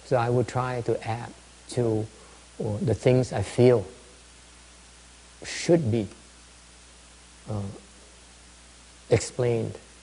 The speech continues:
from Master, from, from Master Hsuan Hua's Dharma that they miss. Okay? So I see it's my role.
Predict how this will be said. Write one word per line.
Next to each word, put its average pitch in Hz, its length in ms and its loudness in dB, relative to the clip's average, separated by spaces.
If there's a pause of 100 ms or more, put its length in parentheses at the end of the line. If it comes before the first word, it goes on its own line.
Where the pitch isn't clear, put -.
(360)
from 110 140 0
Master, 113 340 -4 (140)
from, 113 220 -2 (100)
from 107 140 0
Master 107 300 -4
Hsuan 107 220 -4
Hua's 101 180 -4 (100)
Dharma 101 260 -8 (560)
that 101 160 -2
they 104 100 2
miss. 107 340 0 (1800)
Okay? 131 220 -4 (400)
So 107 140 -2
I 110 120 -4
see 117 260 2
it's 110 140 -2
my 110 140 -2
role. 107 160 -2